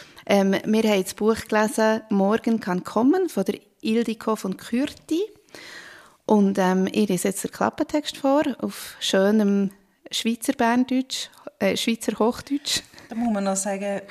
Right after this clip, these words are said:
Speaker 2: Miriam könnte eigentlich richtiges Hochdeutsch.
Speaker 1: Ja, ich habe es im Fall probiert,
Speaker 2: Aber
Speaker 1: aber es ist mir dann schon bei Ruth und so, ist es mir dann schon komisch vorgekommen. Ich habe mich dann für das Schweizer Hochdeutsch
Speaker 2: Also
Speaker 1: entschieden.
Speaker 2: gut.
Speaker 1: Ist das gut?
Speaker 2: Ja.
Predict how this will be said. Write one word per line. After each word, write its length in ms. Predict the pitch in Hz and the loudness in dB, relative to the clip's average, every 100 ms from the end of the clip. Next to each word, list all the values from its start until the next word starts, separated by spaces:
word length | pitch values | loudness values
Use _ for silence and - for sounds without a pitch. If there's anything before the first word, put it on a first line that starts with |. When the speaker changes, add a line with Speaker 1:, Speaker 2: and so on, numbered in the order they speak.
| - - | -6 -4
Speaker 2:
Miriam 320 | 202 208 202 | -4 -2 -4
könnte 440 | - 196 202 214 | -2 -2 -2 0
eigentlich 540 | 202 202 196 202 196 - | -2 -2 -6 -8 -8 -6
richtiges 480 | 196 208 - 233 - | -8 -8 -10 -12 -10
Hochdeutsch. 400 | 240 - - 269 - - - - | -10 -10 -10 -8 -10 -12 -16 -6
Speaker 1:
Ja, 220 | - 226 240 | 6 8 10
ich 60 | |
habe 80 | 262 | 10
es 80 | 247 | 8
im 80 | 240 | 8
Fall 160 | 240 240 | 6 6
probiert, 420 | 226 208 220 196 | 2 4 4 6
Speaker 2:
Aber 40 | 185 | 6
Speaker 1:
aber 120 | 226 233 | 8 6
es 120 | 233 | 6
ist 120 | 240 | 6
mir 100 | 226 | 6
dann 180 | 220 220 | 6 6
schon 260 | - 226 - - - | 4 0 0 -2 0
bei 160 | 220 - | 0 2
Ruth 520 | 202 208 262 - - - | 2 4 4 2 -4 2
und 180 | 214 - | 2 4
so, 180 | 208 | 2
ist 100 | 202 | 2
es 60 | - | 2
mir 80 | 208 | 2
dann 140 | 208 | 2
schon 100 | 214 | 2
komisch 340 | - 190 214 - | 2 4 4 2
vorgekommen. 380 | 196 202 180 - | 0 6 8 10
Ich 120 | 214 208 | 8 6
habe 100 | 202 | 4
mich 140 | 202 202 | 4 4
dann 160 | 208 | 2
für 120 | 214 202 | 0 -2
das 120 | - | -2
Schweizer 340 | 196 196 - 190 - | -4 -4 -6 -6 -2
Hochdeutsch 440 | 190 175 - 190 196 | -2 -2 -4 -6 -2
Speaker 2:
Also 40 | |
Speaker 1:
entschieden. 440 | 196 - 180 156 156 | -2 0 -2 0 -2
Speaker 2:
gut. 80 | |
Speaker 1:
Ist 160 | - - | -2 -2
das 120 | 233 | -4
gut? 360 | - 254 180 214 | 0 2 0 -2
Speaker 2:
Ja. 180 | 175 | -8